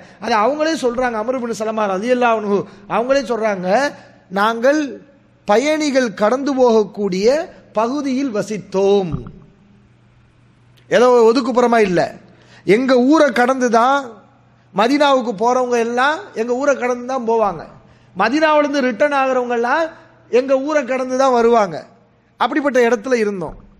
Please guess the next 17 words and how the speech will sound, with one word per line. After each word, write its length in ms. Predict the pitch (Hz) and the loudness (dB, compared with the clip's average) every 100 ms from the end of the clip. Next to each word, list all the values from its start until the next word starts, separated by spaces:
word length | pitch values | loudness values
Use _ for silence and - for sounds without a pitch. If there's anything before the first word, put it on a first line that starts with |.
| _ _ _ _ | _ _ _ _
அப்ப 200 | 254 269 | -2 0
ரசூலுல்லாஹி 640 | 262 254 302 330 320 294 294 | 0 -2 -2 -2 0 0 -2
ஸல்லல்லாஹு 340 | 233 254 277 | -6 -4 -4
அலைஹி 60 | 262 | -4
வஸல்லம் 200 | 262 262 | -6 -6
கிட்ட 120 | 247 | -6
வந்த 240 | 226 240 247 | -4 -2 -2
பயணிகள் 680 | 196 214 233 220 185 202 262 269 233 - _ _ _ _ | 0 0 0 0 0 0 0 -6 -10 -16 _ _ _ _
மார்க்கத்தை 640 | 165 214 294 285 277 208 247 | -2 0 0 0 -4 -2 -4
படித்துவிட்டு 760 | 180 226 226 247 220 170 208 233 285 302 185 147 _ _ _ _ - | -2 -2 -4 -6 -8 -4 -4 -4 -6 -12 -20 _ _ _ _ _ -2
எங்க 320 | 277 294 277 | 0 2 0
ஊர் 180 | 285 320 | 0 0
வழியா 320 | 294 285 269 | 0 0 0
தான் 200 | 320 285 | 0 -2
வருவாங்க. 360 | 262 254 208 165 - _ - - _ _ _ _ _ _ _ _ _ _ _ _ _ _ _ _ _ _ _ _ _ _ _ _ | -2 -4 -6 -12 -18 _ -20 -20 _ _ _ _ _ _ _ _ _ _ _ _ _ _ _ _ _ _ _ _ _ _ _ _
இது 100 | 180 | 2
எப்படி? 280 | 208 226 240 | 2 2 0